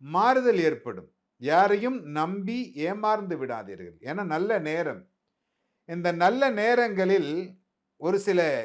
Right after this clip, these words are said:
செயல்பாடுகள் மூலமாக உங்களை ஏமாற்றி விடுவார்கள். முன்ஜாமீன் கையெழுத்து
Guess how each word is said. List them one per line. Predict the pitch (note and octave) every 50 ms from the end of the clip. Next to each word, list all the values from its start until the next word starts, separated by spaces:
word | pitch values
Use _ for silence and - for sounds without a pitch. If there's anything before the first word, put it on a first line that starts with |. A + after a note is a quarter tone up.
| G2 -
செயல்பாடுகள் | - - F3 G3 A#3 C4 C4+ C4 C4 B3+ B3 B3 A3+ G3 G#3 G3+ F3+
மூலமாக | F3 F#3 F#3 F3+ F3+ E3+ E3+ E3 D#3 D3+ F#3 G#3+ A3+ G#3+ - -
உங்களை | C#3+ D#3 E3+ E3 E3+ E3 - - G3+ C#3+
ஏமாற்றி | D3 E3+ G#3 A3 A3+ A3 G#3 F3+ - E3
விடுவார்கள். | C3+ C3 A#2+ A#2+ G2+ G2+ F#2+ F#2 D#2+ G#2+ B2 D#3+ E3+ _ _ _ _ _ C#3+
முன்ஜாமீன் | E3 G3+ A#3+ D4 D4+ C4+ B3+ C4+ B3+ A#3+ A#3 A3+ A3 G#3 G3 F#3
கையெழுத்து | F3+ F#3 F3+ G3 G#3 G#3+ G3+ F#3+ F#3 F3+ F#3 - G3 F#3+